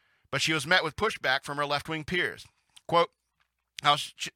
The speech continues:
I was just really frus-, it was just really frustrating trying to speak to my Democratic, my Democrat representatives," said Heim. "It was like talking to a brick wall because I wanted s-, schools open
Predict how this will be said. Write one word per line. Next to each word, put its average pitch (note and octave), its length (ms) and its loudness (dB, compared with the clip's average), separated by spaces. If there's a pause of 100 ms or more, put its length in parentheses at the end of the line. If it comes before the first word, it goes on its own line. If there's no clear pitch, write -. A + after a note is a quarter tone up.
I D3+ 80 6
was E3 120 2
just E3 200 -8
really F#3+ 240 -2
frus-, F#3 360 0
it F3 60 -2
was E3+ 160 -2
just - 220 -6
really F#3 240 -4
frustrating C#3 480 -2
trying C#3+ 220 2
to C#3+ 60 -10
speak D#3+ 260 -6
to C3+ 60 -10
my C#3+ 80 0
Democratic, C#3+ 580 2 (320)
my C#3 80 -2
Democrat D3+ 440 2
representatives," C#3 720 -4 (160)
said B2+ 220 -2
Heim. G#2+ 320 -2 (460)
"It C#3+ 100 -4
was D#3+ 120 -2
like E3+ 140 2
talking E3+ 260 4
to E3+ 80 -2
a E3 40 0
brick E3 260 0
wall F#3 220 2
because C3+ 260 -4
I C3+ 60 4
wanted D3+ 300 0
s-, - 160 -6 (200)
schools E3+ 420 -4
open C3+ 460 0